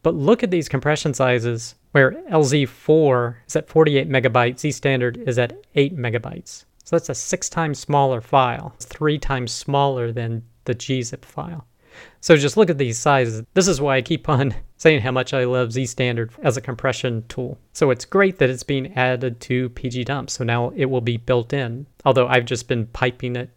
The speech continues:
to Z standard to do my backups. But if you want to learn more, definitely check out this blog post. Next piece of content, nine ways to shoot yourself in the foot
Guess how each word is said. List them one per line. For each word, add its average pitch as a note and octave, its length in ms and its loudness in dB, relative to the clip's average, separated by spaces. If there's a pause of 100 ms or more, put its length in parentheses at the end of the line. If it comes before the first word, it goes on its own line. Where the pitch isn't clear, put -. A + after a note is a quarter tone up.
to C3+ 140 0
Z A#2 160 -2
standard A#2 460 -4
to B2+ 100 -4
do A#2 320 -2
my A#2+ 180 -8
backups. - 500 -10 (180)
But F#3+ 160 2
if - 120 -8
you D3+ 100 0
want C3+ 140 2
to C3 60 0
learn B2 220 0
more, D#3 180 -2
definitely B2 320 -4
check A#2+ 200 -6
out A#2 120 -2
this - 120 -10
blog A#2 240 -4
post. - 340 -6 (1080)
Next E3+ 160 2
piece E3 220 -4
of C#3+ 80 -6
content, F3+ 340 -4 (220)
nine G#3 360 4
ways F3 320 2
to B2 120 -4
shoot - 180 -2
yourself F3 480 0
in D3 60 -2
the A#2+ 100 -4
foot - 340 -2